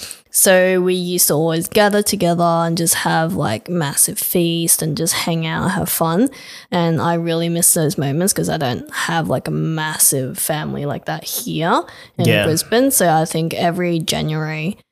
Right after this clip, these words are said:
Speaker 1: uh, when I go back to Canberra, I would just feel very grounded 'cause it's just recuperated all that, like, good feelings. But if I don't, I just feel very reminiscent. So that's
Speaker 2: Yeah.
Speaker 1: what I
Speaker 2: And
Speaker 1: really miss.
Speaker 2: Yeah, yeah. And I, I, I,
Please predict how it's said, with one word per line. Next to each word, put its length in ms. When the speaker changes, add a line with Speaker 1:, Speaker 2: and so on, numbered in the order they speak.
Speaker 1:
uh, 140
when 200
I 80
go 160
back 200
to 100
Canberra, 460
I 180
would 180
just 280
feel 200
very 220
grounded 560
'cause 180
it's 160
just 260
recuperated 880
all 180
that, 280
like, 220
good 180
feelings. 640
But 220
if 120
I 100
don't, 280
I 100
just 240
feel 140
very 340
reminiscent. 720
So 120
that's 160
Speaker 2:
Yeah. 260
Speaker 1:
what 160
I 80
Speaker 2:
And 80
Speaker 1:
really 180
miss. 280
Speaker 2:
Yeah, 120
yeah. 200
And 100
I, 40
I, 80
I, 180